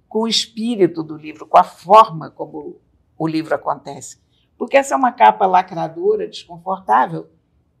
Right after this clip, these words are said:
e o livro é o contrário disso. O livro é um dos livros mais ternos e mais cuidadosamente escritos que eu li em muito, muito tempo. Ele é um romance que eu não conseguia parar de ler. Eu ia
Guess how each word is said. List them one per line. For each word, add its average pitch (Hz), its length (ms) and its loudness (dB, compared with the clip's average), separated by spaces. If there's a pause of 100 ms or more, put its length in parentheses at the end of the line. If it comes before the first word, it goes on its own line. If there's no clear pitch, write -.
e 240 180 -4
o 226 60 0
livro 214 320 -4
é 214 80 2
o 208 80 4
contrário 185 520 0
disso. 131 440 -16
O 175 100 -12
livro 185 580 -8
é 196 320 4
um 190 80 -8
dos 170 220 -12
livros 170 300 -12
mais 185 320 -2
ternos 170 840 -4 (880)
e 196 480 -6 (800)
mais 226 380 4
cuidadosamente 208 1600 2
escritos - 1040 -6 (140)
que - 100 -8
eu 160 80 -2
li 170 160 -8
em 170 40 -16
muito, 170 440 -18
muito 170 240 -20
tempo. - 240 -20 (1040)
Ele 226 260 8
é 233 60 4
um 208 80 2
romance 180 680 0
que 202 300 -8
eu 196 160 2
não 208 200 -2
conseguia 220 460 -4
parar 170 300 4
de 160 120 -8
ler. 139 180 -6
Eu 147 80 -12
ia 175 340 -4